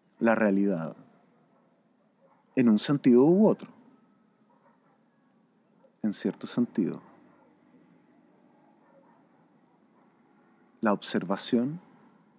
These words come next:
hace colapsar la información. Es interesante ver cómo el mundo, en buena medida, parece ser algo como información.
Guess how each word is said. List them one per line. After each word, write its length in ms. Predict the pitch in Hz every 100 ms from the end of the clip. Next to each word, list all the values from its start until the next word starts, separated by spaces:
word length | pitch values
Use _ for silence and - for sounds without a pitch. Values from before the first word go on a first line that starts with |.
| _ _ _ _ _
hace 260 | - - 110
colapsar 640 | 101 85 - - 127 120
la 120 | 87
información. 680 | 87 85 80 80 - - - - _ _ _ _ _ _ _ _ _ _ _ - - - - - - _ _ _ _ _ _ _ _ _ _ _ _ _ _
Es 120 | 147
interesante 920 | 170 170 175 151 - 147 156 - 170 - _ 110
ver 480 | 123 143 110 - - _
cómo 300 | - 107 107
el 100 | 101
mundo, 720 | 101 113 143 117 85 95 107 -
en 200 | 104 101
buena 240 | 98 110 123
medida, 640 | 127 120 127 107 82 110 127 - - _ _ _
parece 440 | 107 117 123 -
ser 320 | 120 - 123 117
algo 460 | 120 101 - 185 - _ _ _ _ _ _ _ _ _
como 240 | 113 101
información. 760 | 104 101 107 101 101 - 143